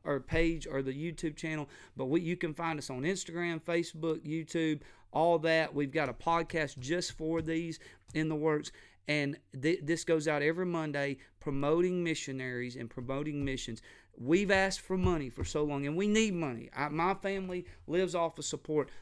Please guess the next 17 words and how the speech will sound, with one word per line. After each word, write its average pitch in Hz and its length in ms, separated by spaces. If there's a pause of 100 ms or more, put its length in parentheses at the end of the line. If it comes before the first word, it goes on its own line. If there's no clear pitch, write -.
(140)
Brother 165 220
Chris's 190 460
family 156 380
lives 147 240
off 143 160
support. 147 340
We 170 300
need 190 500
finances. 170 720
We 151 220
need 175 220
money 185 380 (200)
for 170 140
missions. 160 420 (220)
But 147 100
I'm 156 160
afraid 180 680